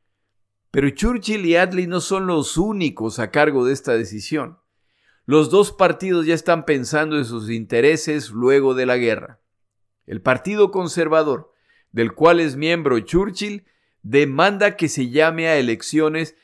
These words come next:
a más tardar en junio del siguiente año. Deben aprovechar la inmensa popularidad de Churchill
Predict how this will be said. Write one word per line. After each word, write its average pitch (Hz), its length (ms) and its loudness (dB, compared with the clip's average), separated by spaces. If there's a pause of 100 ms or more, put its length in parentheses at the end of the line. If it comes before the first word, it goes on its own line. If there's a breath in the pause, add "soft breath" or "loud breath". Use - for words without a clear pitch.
(200)
a 123 140 2
más 143 420 -2
tardar 156 580 2
en 123 220 -4
junio 175 580 -4
del 131 200 -2
siguiente 139 680 -2
año. 90 380 -6 (1000)
Deben 208 460 2
aprovechar 175 640 0
la 170 100 2
inmensa 151 680 -4
popularidad 131 720 0
de 135 140 -4
Churchill 196 600 -4